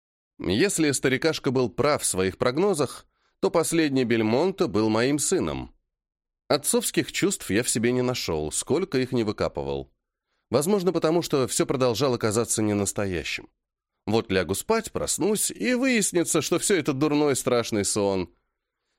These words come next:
Не может же быть такого, что моя душа в ожидании нужного тела болталась здесь больше двухсот лет, а для меня прошёл всего лишь миг.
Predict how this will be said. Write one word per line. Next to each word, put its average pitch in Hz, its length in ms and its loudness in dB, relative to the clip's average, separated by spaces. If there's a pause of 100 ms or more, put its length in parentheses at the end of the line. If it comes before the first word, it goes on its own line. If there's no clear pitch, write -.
Не 160 200 4
может 151 400 2
же 117 120 2
быть 123 240 0
такого, 110 580 0 (300)
что - 160 -2
моя 151 240 4
душа 151 400 2
в 95 80 0
ожидании 110 540 2
нужного 104 420 2
тела 156 400 0 (220)
болталась 147 580 2
здесь 120 320 0
больше 151 320 0
двухсот 120 460 -2
лет, 151 380 -2 (260)
а 120 100 4
для 117 140 2
меня 104 240 4
прошёл 120 360 0
всего 98 280 0
лишь 90 180 0
миг. - 320 -2